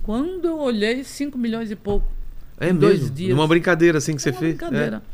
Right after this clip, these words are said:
Speaker 2: É.
Speaker 1: Então,
Speaker 2: Isso é legal,
Speaker 1: eu
Speaker 2: né?
Speaker 1: tive que me adaptar.
Speaker 2: É,
Speaker 1: Agora
Speaker 2: né?
Speaker 1: eu sou muito ativa na rede social. Você vê, já cheguei aqui, já
Speaker 2: É,
Speaker 1: fiz
Speaker 2: exato, já fez
Speaker 1: stories.
Speaker 2: stories, é isso daí.
Speaker 1: É.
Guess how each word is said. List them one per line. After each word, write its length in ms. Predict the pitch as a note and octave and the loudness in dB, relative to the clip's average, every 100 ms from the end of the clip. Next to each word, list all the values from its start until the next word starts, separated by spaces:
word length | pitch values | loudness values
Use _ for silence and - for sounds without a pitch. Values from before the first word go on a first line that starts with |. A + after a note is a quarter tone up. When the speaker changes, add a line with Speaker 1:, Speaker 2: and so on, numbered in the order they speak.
| - | -4
Speaker 2:
É. 280 | - - G3+ | -4 -6 -2
Speaker 1:
Então, 280 | - B3 | 0 2
Speaker 2:
Isso 160 | C#3 A#2+ | 0 0
é 40 | |
legal, 420 | A#2 F#2+ G2 G2 G2 | -2 -2 -4 -4 -4
Speaker 1:
eu 60 | |
Speaker 2:
né? 40 | A3 | -2
Speaker 1:
tive 200 | B3+ G#3+ | -4 -6
que 120 | - | -6
me 280 | A3+ A#3+ A#3+ | -2 0 0
adaptar. 800 | A#3+ A#3 G3 A3+ - - E3+ D3+ | -2 -4 -4 -6 -8 -4 -2 0
Speaker 2:
É, 100 | D#3+ D#3+ | 4 4
Speaker 1:
Agora 260 | D#3 - | 4 2
Speaker 2:
né? 40 | C#3+ | 0
Speaker 1:
eu 40 | |
sou 160 | E3 A3+ | 0 -2
muito 200 | A3+ C#4 | -2 -2
ativa 480 | G#4 - G#3 G3 E3+ | -8 -4 0 2 2
na 120 | D#3+ | 0
rede 220 | D3 C#3 - | 0 -2 -6
social. 380 | D3 - B2 | -10 -8 -8
Você 120 | B2 C3+ | -8 -6
vê, 120 | D3+ | -6
já 100 | E3+ | -6
cheguei 300 | - C#3 C3 | -8 -6 -6
aqui, 200 | A#2+ E3+ | -6 -6
já 120 | C#3 | 0
Speaker 2:
É, 20 | |
Speaker 1:
fiz 120 | B2+ C3 | 0 2
Speaker 2:
exato, 360 | B2+ C3+ C#3+ | 2 6 6
já 120 | - | 8
fez 320 | B2 E3+ E3 D#3+ | 6 6 4 2
Speaker 1:
stories. 20 | |
Speaker 2:
stories, 340 | D#3 A2+ C3 | 2 2 2
é 80 | C3+ | 0
isso 180 | D#3+ - | -2 -4
daí. 180 | G3 C#3 | -2 0
Speaker 1:
É. 300 | C3 A#2+ | 2 0